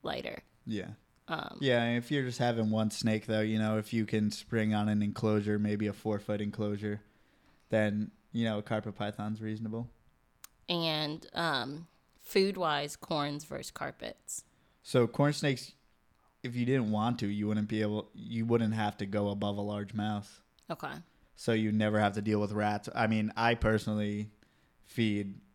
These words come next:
Speaker 2: small rats to my adult, you know, female and adult male
Speaker 1: Mm-hmm.
Speaker 2: corn snake, but if you're, if you're not breeding,
Speaker 1: You're fine with
Speaker 2: Yeah.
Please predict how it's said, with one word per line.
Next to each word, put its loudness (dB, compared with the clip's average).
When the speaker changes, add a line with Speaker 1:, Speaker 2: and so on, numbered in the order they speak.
Speaker 2:
small 2
rats -2
to -4
my 0
adult, -4
you -2
know, -2
female -4
and -4
adult -4
male 0
Speaker 1:
Mm-hmm. -6
Speaker 2:
corn -2
snake, -4
but -2
if -8
you're, 2
if -4
you're 0
not 0
breeding, -2
Speaker 1:
You're -10
fine -6
with -8
Speaker 2:
Yeah. -10